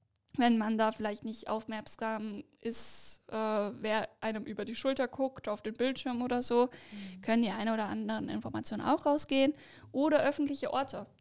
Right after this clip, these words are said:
Speaker 1: Also vielleicht hat das Unternehmen direkt nebendran ein Starbucks oder ein anderes beliebtes Café.
Speaker 2: Starbucks ist mir jetzt auch direkt eingefallen. Das ist irgendwie der Klassiker, ne?
Speaker 1: Genau.
Speaker 2: Man setzt sich in Starbucks und arbeitet da und öff-, äh, nutzt das öffentliche, äh, W lan.
Speaker 1: Genau, und das ist halt auch so,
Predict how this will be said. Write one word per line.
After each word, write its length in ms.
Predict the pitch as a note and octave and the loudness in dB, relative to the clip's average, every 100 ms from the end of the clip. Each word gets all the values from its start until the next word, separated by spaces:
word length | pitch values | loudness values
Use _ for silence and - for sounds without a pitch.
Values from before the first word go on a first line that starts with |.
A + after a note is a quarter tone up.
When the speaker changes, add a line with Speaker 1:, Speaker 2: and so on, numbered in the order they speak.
| _ | _
Speaker 1:
Also 180 | A3 G#3+ | -8 -2
vielleicht 280 | A#3 A#3+ B3+ | -2 0 -2
hat 100 | A#3 | -4
das 140 | A3+ | -4
Unternehmen 520 | A#3 A#3 A3 C4 B3+ | -4 -2 2 2 2
direkt 320 | G#3+ G#3 A3 | 0 -4 -6
nebendran 520 | A3+ A3 G#3+ G#3+ A3+ - | -6 -6 -4 -4 -2 -2
ein 320 | G#3 G#3+ A#3 _ _ - | -4 -4 -8 _ _ -18
Starbucks 840 | - G3+ B3 C#4+ D4 C#4+ - - | 2 6 6 8 6 4 -4 -6
oder 160 | G#3+ A3 | -2 -2
ein 100 | G#3 | 0
anderes 380 | A#3 C#4+ D4 | 2 2 2
beliebtes 440 | C#4 C4+ C#4 C#4+ - | -2 -4 -4 -6 -2
Café. 320 | C4+ - C4+ | -2 2 6
Speaker 2:
Starbucks 360 | C#4+ A3 C4 B3+ | 8 8 8 4
ist 140 | - | 2
mir 80 | C4 | 6
jetzt 180 | B3 A#3 | 6 6
auch 140 | B3 | 2
direkt 320 | - A3 G3+ - | 4 2 0 2
eingefallen. 500 | G#3 G#3+ G#3 G#3 G#3 | 2 2 4 4 4
Das 140 | G#3 | 2
ist 160 | A#3 - | 0 0
irgendwie 300 | C4 C#4 C#4+ | 2 6 8
der 120 | B3+ | 6
Klassiker, 600 | - A#3 - G#3+ F#3 F3+ | 6 2 4 2 2 2
ne? 240 | A3 C4 | 4 2
Speaker 1:
Genau. 140 | B3+ G#3+ | 4 4
Speaker 2:
Man 160 | A3 | 6
setzt 240 | A3 A3 - | 6 6 4
sich 120 | A#3+ | 0
in 120 | A3+ | 2
Starbucks 520 | G#3 - G3 A3+ A3+ | 4 8 8 8 4
und 160 | G#3+ - | 2 4
arbeitet 440 | G#3 G#3+ F#3+ G3+ F#3+ | 6 6 4 2 2
da 200 | F#3+ G3+ | 2 4
und 180 | G3 - | 2 2
öff-, 220 | G3 - | 0 0
äh, 240 | A3 G3+ | 2 4
nutzt 240 | G#3+ A3+ G3+ | 4 4 2
das 140 | - | 2
öffentliche, 680 | G3 A3 F#3+ F#3+ - F#3+ F#3+ | 0 -2 -2 0 2 2 0
äh, 300 | G3 F#3+ F#3+ | 0 -2 2
W 80 | G3 | 2
lan. 340 | E3+ E3 G3+ - | 4 2 0 2
Speaker 1:
Genau, 440 | D4 D4 A#3+ G#3+ | 6 6 6 4
und 140 | A3+ | 2
das 160 | A3+ B3 | 2 0
ist 140 | C4+ | -2
halt 100 | C4 A#3 | 0 2
auch 160 | A#3+ | 0
so, 380 | B3 A#3 A3+ | -2 0 2